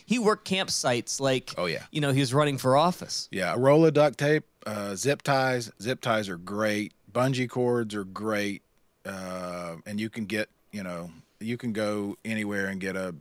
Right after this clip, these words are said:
Speaker 2: a bucket of zip, uh, the bungee cords with the hooks. Those are good for tarps. Uh, zip ties, we go through those a bunch. Uh,
Speaker 1: Mm-hmm.
Speaker 2: those are good to have. What else?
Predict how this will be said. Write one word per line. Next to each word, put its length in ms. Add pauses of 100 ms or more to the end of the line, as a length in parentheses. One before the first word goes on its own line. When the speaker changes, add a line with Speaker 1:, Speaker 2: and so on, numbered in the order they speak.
Speaker 2:
a 60
bucket 380
of 100
zip, 260 (280)
uh, 300 (880)
the 60
bungee 360
cords 400
with 140
the 80
hooks. 420
Those 240
are 60
good 400
for 160
tarps. 760 (640)
Uh, 360
zip 260
ties, 800 (120)
we 140
go 160
through 240
those 400
a 40
bunch. 720 (600)
Uh, 60
Speaker 1:
Mm-hmm. 480
Speaker 2:
those 180
are 80
good 220
to 60
have. 680 (340)
What 160
else? 560